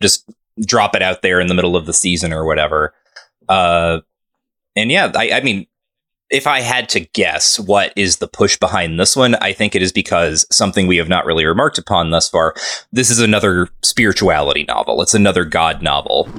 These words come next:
um, and feels a bit more pointed about that than something like, well, unlike something like Desperation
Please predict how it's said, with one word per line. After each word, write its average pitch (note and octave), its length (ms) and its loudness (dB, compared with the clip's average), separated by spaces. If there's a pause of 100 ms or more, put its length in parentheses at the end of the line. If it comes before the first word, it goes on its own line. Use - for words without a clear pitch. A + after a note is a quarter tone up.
(100)
um, D2+ 500 -2 (720)
and A2+ 100 0
feels G3+ 260 0
a F#2+ 60 2
bit F#2+ 300 -2 (640)
more G#2 500 4
pointed G3+ 460 2
about G3 420 2
that F#3 420 2 (160)
than E3+ 300 0 (460)
something E3 400 0
like, E3 220 0
well, F#2+ 340 0 (1800)
unlike D#3 380 0
something A2 340 0
like F#2 240 0
Desperation E2 840 0